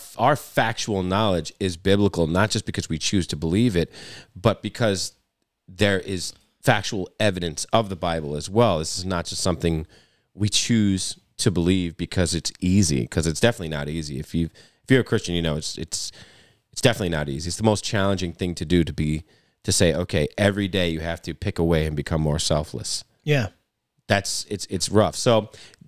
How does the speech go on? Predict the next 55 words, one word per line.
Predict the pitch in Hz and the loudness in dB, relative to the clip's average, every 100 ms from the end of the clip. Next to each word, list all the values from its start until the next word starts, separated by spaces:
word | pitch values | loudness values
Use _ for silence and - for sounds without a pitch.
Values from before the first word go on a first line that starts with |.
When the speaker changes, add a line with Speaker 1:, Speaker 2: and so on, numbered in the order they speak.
| - | -2
Speaker 1:
interesting | 160 190 196 170 135 | 2 4 2 2 2
fact, | - 131 98 - - | 4 4 2 -4 -2
while | 110 104 | 2 4
we're | 101 | 4
on | 98 | 2
the | 87 | 2
topic | 107 95 87 | 2 2 0
of | 82 | -6
facts, | - 87 71 - | 0 0 0 -2
I | 98 | 0
looked | 110 113 | 0 0
up | 110 104 | -2 0
the | 104 | 2
word | 98 87 | 2 2
fact, | 110 90 71 - - - _ - - | 2 2 0 -10 -20 -20 _ -8 0
and | 120 | 4
I | |
Speaker 2:
Fact. | 147 | 6
Speaker 1:
went | 160 | 6
right | 131 131 127 | 6 4 4
to | 120 | 4
Wikipedia. | 110 - - 98 85 82 78 | 4 2 -2 0 2 2 2
Don't | 92 90 | 2 2
ask | 85 92 | 0 0
me | 80 | 2
why. | 80 80 71 | 2 2 0
And | 78 87 | -2 -2
I | 95 | 0
don't | 110 101 | 2 2
usually | 104 90 85 | 0 0 0
roll | 80 85 85 80 | 2 2 2 0
with | 87 78 | -2 -4
Wikipedia | - 90 85 85 | 0 0 0 -2
like | 82 - | -4 2
that, | 92 87 - _ - | 4 2 0 _ 2
but | 127 98 - _ _ _ - - | 2 2 -6 _ _ _ -6 0
I | |
thought | 147 | 2
it | 143 | 4
was | 120 | 2
interesting. | 113 - - 65 | 0 -4 -8 -6
It | - | -2
said, | 95 - - - - | -2 -2 -16 -2 2
Speaker 2:
It's | 165 | 6
Speaker 1:
"A | 240 | 10
Speaker 2:
all | 247 165 | 10 12
lies." | 220 294 269 214 151 - | 10 10 10 10 6 2
Speaker 1:
It's | 147 | 6
Speaker 2:
No. | 143 127 | 8 8
Speaker 1:
all | 214 | 6
lies. | 170 220 190 - - | 6 6 6 4 2
It's | 220 | 4
all | - | 4
Speaker 2:
<laughs> | 403 - | 4 4
Speaker 1:
lies. | 233 | 4